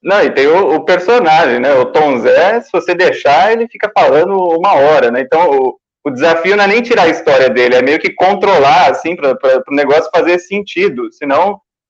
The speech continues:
o ouvinte acaba se perdendo, né? Tem muito personagem que é assim, o, o Suplicy é um desses, né? É, é um mito, assim, do, do, do,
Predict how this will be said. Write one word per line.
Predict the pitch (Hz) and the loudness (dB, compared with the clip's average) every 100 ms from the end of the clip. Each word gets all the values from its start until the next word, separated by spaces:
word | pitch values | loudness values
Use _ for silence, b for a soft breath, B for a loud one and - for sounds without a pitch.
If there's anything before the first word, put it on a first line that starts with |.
| _ | _
o | 180 | 0
ouvinte | 170 175 190 | 0 -2 -4
acaba | 185 202 | -2 -2
se | 208 | -2
perdendo, | 208 226 214 175 202 165 127 | -2 0 0 0 0 -2 -2
né? | 151 | -2
Tem | 147 147 | -4 -4
muito | 139 196 202 | -2 -2 -4
personagem | 170 139 139 131 131 151 | -4 -4 -2 0 0 0
que | 170 | -2
é | |
assim, | 185 165 135 | -2 -2 -4
o, | 120 131 | -2 -2
o | 123 | -4
Suplicy | 160 - 151 135 - 170 | -8 -4 -4 -4 -2 -2
é | |
um | 214 | 0
desses, | 208 135 - 120 | 0 -2 -2 -10
né? | 120 139 | -8 -8
É, | 98 127 131 123 | -4 0 2 4
é | 131 | 2
um | 170 | 0
mito, | 160 170 - | 0 0 0
assim, | 127 123 139 120 | -2 0 -2 -2
do, | 120 | -4
do, | 98 127 120 | -4 -6 -6
do, | 117 120 107 | -10 -12 -14